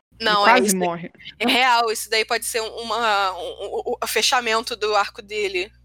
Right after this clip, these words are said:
Speaker 1: É, porque ele, ele tá se sentindo mal, né, pelas coisas que, pelas atitudes erradas que ele tomou, e ele fala, "Meu Deus, o Kazuki nunca mais vai me, vai me perdoar."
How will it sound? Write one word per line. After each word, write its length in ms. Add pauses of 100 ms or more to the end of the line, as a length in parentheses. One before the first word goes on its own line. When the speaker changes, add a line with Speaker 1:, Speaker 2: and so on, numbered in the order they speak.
(120)
Speaker 1:
É, 280
porque 260
ele, 800 (100)
ele 160
tá 140
se 120
sentindo 380
mal, 400
né, 260 (320)
pelas 260
coisas 360
que, 200
pelas 240
atitudes 420
erradas 400
que 100
ele 120
tomou, 340
e 60
ele 180
fala, 200
"Meu 160
Deus, 340
o 60
Kazuki 360
nunca 400
mais 340
vai 100
me, 200 (480)
vai 220
me 100
perdoar." 560